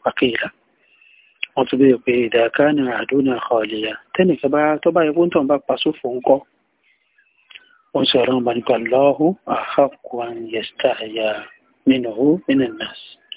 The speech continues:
Ọlọ́run ọba ló yẹ kéèyàn ó jẹ́ nìkan tí ó máa tijú jù. Èyí gbọ́dọ̀ tijú Ọlọ́run. Ìyẹn ni pé èèyàn gbọ́dọ̀ máa wà ní òwò gẹlẹtẹ, torí pé ó wà ní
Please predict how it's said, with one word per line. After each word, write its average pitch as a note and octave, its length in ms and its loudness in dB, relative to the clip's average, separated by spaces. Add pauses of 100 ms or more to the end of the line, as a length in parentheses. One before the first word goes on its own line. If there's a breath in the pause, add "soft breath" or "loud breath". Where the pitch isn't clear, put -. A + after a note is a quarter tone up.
(520 loud breath)
Ọlọ́run D3+ 340 2
ọba B2+ 200 -2
ló C#3 80 0
yẹ C3+ 160 0
kéèyàn C#3+ 380 -2
ó B2+ 100 0
jẹ́ C#3 160 2
nìkan A#2+ 240 -4
tí - 160 -20
ó C#3 60 0
máa A#2 180 -4
tijú B2 320 -6
jù. C3 180 0 (1040 soft breath)
Èyí A#2 140 -4
gbọ́dọ̀ C#3+ 320 4
tijú A#2+ 240 -4
Ọlọ́run. A2 320 -6 (160)
Ìyẹn A#2+ 140 -6
ni B2+ 60 -6
pé E3 120 0
èèyàn D3+ 140 2
gbọ́dọ̀ A#2+ 220 -8
máa A#2 160 -12
wà A2 140 -8
ní B2 100 0
òwò C3 280 2
gẹlẹtẹ, A2 440 -6 (380)
torí B2 260 -2
pé - 120 0
ó - 20 2
wà C3 160 2
ní A2+ 420 -6